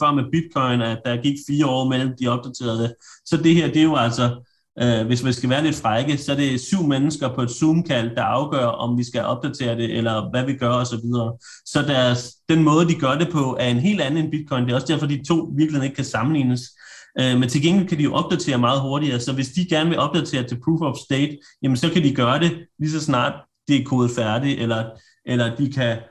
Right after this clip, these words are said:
de kan lave en ny funktion, en ny sidechain, de kan åbne nogle døre for nogle andre smart contracts ekstremt hurtigt og meget mere al-, agilt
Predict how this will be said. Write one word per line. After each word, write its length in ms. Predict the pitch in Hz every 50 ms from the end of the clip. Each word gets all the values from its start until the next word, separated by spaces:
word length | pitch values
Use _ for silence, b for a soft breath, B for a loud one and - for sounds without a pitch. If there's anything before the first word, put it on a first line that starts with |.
| b b b _ _ _ -
de 120 | 151 143
kan 320 | - 139 123 113 117 120 127
lave 140 | 131 139
en 120 | 151 156 160
ny 140 | 165 180 165
funktion, 420 | - 147 131 120 - 147 139 135
en 100 | 131 135
ny 100 | 151 165
sidechain, 840 | 156 - - 135 120 131 139 131 - - 135 123 120 120 120 120
de 120 | 120 135 - -
kan 60 | 123 -
åbne 340 | 139 143 156 151 170 151
nogle 140 | 139 127 123 127
døre 240 | 160 131 123 139 139
for 60 | -
nogle 160 | 135 120 104
andre 220 | 107 117 143 196 190
smart 280 | - 127 113 117 135 - -
contracts 460 | 131 123 120 120 - 120 113 110 - - - _ -
ekstremt 420 | - 123 120 - - 151 - - 131
hurtigt 340 | 127 123 123 135 147 131 -
og 180 | 107 110 110
meget 420 | 110 107 113 117 131 143 151 147 151 B B B -
mere 180 | - 131 131 107
al-, 260 | 123 127 123 123 - 127
agilt 380 | 120 120 - 180 180 160 -